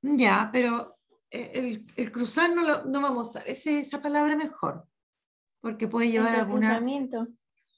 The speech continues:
Speaker 1: Ya, el entrecruzamiento, pero para que se puedan, para que pueda haber entrecruzamiento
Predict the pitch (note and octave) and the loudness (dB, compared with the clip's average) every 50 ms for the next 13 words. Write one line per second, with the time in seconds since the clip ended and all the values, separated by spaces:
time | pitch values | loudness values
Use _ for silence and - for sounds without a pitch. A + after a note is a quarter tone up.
0 | _ _ _ _ _ - A#3+ A#3 G3 F3+ F#3 G3 A3 A3 G#3+ A3+ A#3+ G#3+ B3 B3 | _ _ _ _ _ -2 2 4 4 4 4 2 2 0 0 -2 -4 -6 -4 -4
1 | - C#4+ C4+ A#3+ F#3+ E3 - F3 E3+ E3+ - A#3 A3+ A3+ G3 A#3 A3+ A3 A3 A3 | -2 0 0 0 -2 -2 -4 -6 -6 -4 -2 -2 -2 0 0 0 0 0 -2 -4
2 | - - - - C#4 D4+ D#4 D#4 D4 - - - _ _ _ - A#3 A#3 G#3+ G3 | -4 -4 -2 2 4 4 4 4 0 -4 -10 -16 _ _ _ -6 -4 -4 -4 -4
3 | A3 A3 B3+ C4 B3+ B3+ B3+ B3+ B3+ - - - C#4+ C#4 C#4 D4+ D#4 D#4 D4 D4 | -2 0 2 2 4 4 4 2 2 0 -4 -6 -6 -4 -2 -4 -4 -2 -4 -4
4 | C#4 - D#4+ D4+ B3+ G3+ F3+ F3 E3 E3 - - G3+ A#3+ B3 - - _ | -4 -4 -2 0 0 2 2 0 0 -2 -2 -2 -2 -2 -2 -4 -10 _